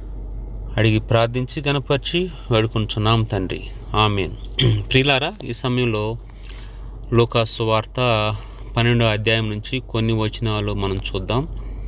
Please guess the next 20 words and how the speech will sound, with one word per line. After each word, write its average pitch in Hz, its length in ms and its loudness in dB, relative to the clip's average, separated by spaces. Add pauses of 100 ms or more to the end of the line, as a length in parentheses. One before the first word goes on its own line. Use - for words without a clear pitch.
(1000)
So, 143 120 8
ఇక్కడ 135 320 4
ఇంతకుముందు 127 800 2
ఈ 135 160 4
వాక్యం 117 420 2
పంచుకున్నానో 117 1000 2
లేదో 110 420 4
నాకు 104 180 2
తెలియదు 110 340 2
కానీ, 131 420 0 (960)
so, - 220 -4
ఈ 127 100 4
సమయంలో 131 460 4
దేవుడు 117 400 4 (300)
ఏ 120 300 0
వాక్యం 117 420 2 (100)
చెప్పాలని 110 380 0
అనుకుంటున్నప్పుడు 110 1040 0 (180)
నా 113 160 2
ఆలోచనను 110 1120 2